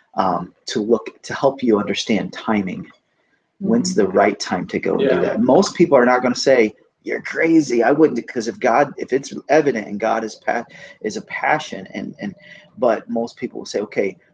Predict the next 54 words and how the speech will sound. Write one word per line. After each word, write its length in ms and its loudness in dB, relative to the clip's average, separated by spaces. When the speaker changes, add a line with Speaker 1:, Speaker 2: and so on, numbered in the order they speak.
Speaker 1:
let's 180 -4
help 280 -4
you 180 -8
at 80 -20
least 260 -10
process 500 -6
through 160 -10
the 180 -16
timing 560 -12
of 180 -20
that." 240 -20
So 280 -2
Speaker 2:
Mm-hmm. 160 -8
Speaker 1:
that, 300 2
I 120 2
don't 160 0
know. 280 -10
Those 240 2
would 100 -6
be 120 4
the 200 -2
two 300 -8
things. 760 -8
I'm 160 -6
glad 240 0
you 80 -6
said 320 -4
what 140 -10
you 140 -8
said 240 -8
Speaker 3:
Mm-hmm. 140 -14
Speaker 1:
too, 360 -6
because 400 -8
it's 220 -12
nice 280 -2
to 100 -6
be 160 -2
able 180 -4
to, 260 -2
when 160 -4
maybe 200 2
you're 160 0
not 260 2
in 140 -4
as 160 -8
much 360 -8
of 120 -10
God's 260 -2
presence 360 -4
as 160 -4
you'd 160 -8
like 300 2
to 100 -6
be, 260 -8